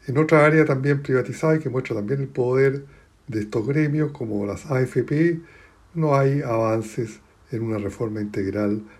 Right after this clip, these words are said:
del sistema de pensiones. Nuevamente,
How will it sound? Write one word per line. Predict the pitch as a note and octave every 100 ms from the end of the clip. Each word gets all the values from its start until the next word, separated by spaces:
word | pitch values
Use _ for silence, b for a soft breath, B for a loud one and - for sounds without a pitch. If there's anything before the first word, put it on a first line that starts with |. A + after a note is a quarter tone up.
| B
del | - G#2+
sistema | - - A2 G2+ G2+ G#2 B B B _
de | B2 A2+
pensiones. | G#2+ A#2 C3 A3 C#3 F#2+ E2+
Nuevamente, | C3+ D#3+ D3 D3 C#3+ D3+ C#3